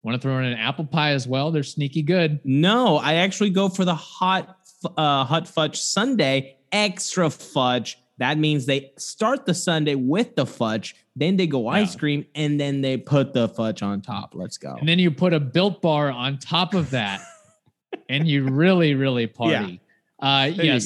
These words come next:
Speaker 2: go.
Speaker 1: definitely would not be doing Taco Bell. I had a really bad Taco Bell experience, or I was part of a bad Taco Bell experience.
Speaker 2: Oh, we
Speaker 1: Let's
Speaker 2: all
Speaker 1: just
Speaker 2: had that.
Speaker 1: say,
Speaker 2: Yeah.
Speaker 1: yeah,
Speaker 2: Yeah.
Speaker 1: let's just say I wasn't touching Taco Bell, but the drunk person next to me in the car was, and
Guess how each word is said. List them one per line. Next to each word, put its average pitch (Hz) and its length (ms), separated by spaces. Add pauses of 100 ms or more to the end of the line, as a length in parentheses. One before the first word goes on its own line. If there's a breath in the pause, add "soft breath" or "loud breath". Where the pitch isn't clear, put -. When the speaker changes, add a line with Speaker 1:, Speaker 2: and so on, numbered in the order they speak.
Speaker 2:
go. 95 80
Speaker 1:
definitely 202 560
would 175 260
not 180 280
be 170 100
doing 160 340
Taco 143 340
Bell. 131 220
I 131 80
had 131 100
a 127 60
really 131 360
bad 123 440 (160)
Taco 123 360
Bell 117 240
experience, 123 520
or 123 80
I 110 100
was 110 160
part 131 340
of 113 140
a 113 80
bad 107 420 (340)
Taco 110 300
Bell 107 400
experience. 113 520
Speaker 2:
Oh, 147 60
we 185 100
Speaker 1:
Let's 165 80
Speaker 2:
all 120 60
Speaker 1:
just 135 80
Speaker 2:
had 123 80
that. 117 80
Speaker 1:
say, 131 420 (180)
Speaker 2:
Yeah. 98 300 (120)
Speaker 1:
yeah, 110 260
Speaker 2:
Yeah. 143 80
Speaker 1:
let's 175 160
just 180 180
say 156 180
I 151 200
wasn't 165 420
touching 165 440
Taco 170 360
Bell, 180 300
but 143 300
the 127 120
drunk 139 300
person 143 340
next 139 220
to 160 100
me 170 200
in 143 100
the 131 80
car 135 480
was, 151 460
and 135 460